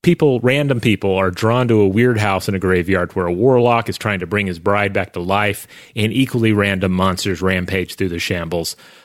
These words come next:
of what is essentially a kind of resurrected film. I also was thinking of it in terms of, what if Troll Two had lacked vision and just featured more <laughs> monsters?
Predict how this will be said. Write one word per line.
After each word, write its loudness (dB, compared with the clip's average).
of -4
what 2
is -2
essentially -4
a -4
kind -6
of -8
resurrected -4
film. -10
I 0
also 2
was -4
thinking -2
of 0
it -4
in -2
terms -2
of, -4
what 6
if 2
Troll 2
Two 0
had -4
lacked 0
vision -2
and -4
just -6
featured -2
more 0
<laughs> -2
monsters? -8